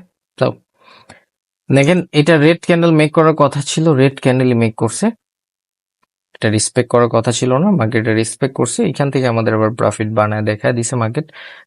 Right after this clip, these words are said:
So আমাদের ল-, ল-, মানে আমাদের লজিক অনুযায়ী মার্কেট কন্টিনিউ করার কথা, so কন্টিনিউ করছে। So এই তো ট্রেডিং, আহ, আপনি হান্ড্রেড পার্সেন্ট বলতে কিছুই নেই, but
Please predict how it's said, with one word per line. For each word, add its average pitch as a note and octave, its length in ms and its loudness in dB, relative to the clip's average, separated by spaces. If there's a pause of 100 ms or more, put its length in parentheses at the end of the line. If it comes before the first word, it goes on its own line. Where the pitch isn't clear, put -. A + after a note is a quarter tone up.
So - 60 2
আমাদের A2+ 320 0 (100)
ল-, A2+ 280 0
ল-, A#2 220 0 (220)
মানে D#3+ 160 2
আমাদের C3+ 260 0
লজিক B2 320 2
অনুযায়ী A2+ 240 0
মার্কেট G#2+ 260 -2
কন্টিনিউ A2 460 -2
করার G#2+ 220 0
কথা, G#2+ 260 -6
so D#3+ 180 -6
কন্টিনিউ A2+ 440 -2
করছে। A#2 400 0 (500)
So - 120 0
এই D#3+ 80 2
তো G#2+ 140 -4 (320)
ট্রেডিং, B2+ 320 2 (260)
আহ, G#2+ 440 0
আপনি D3+ 520 0
হান্ড্রেড C#3 380 -4
পার্সেন্ট C#3+ 340 0
বলতে C#3 180 2
কিছুই C3+ 300 0
নেই, C#3+ 140 0
but C3+ 300 0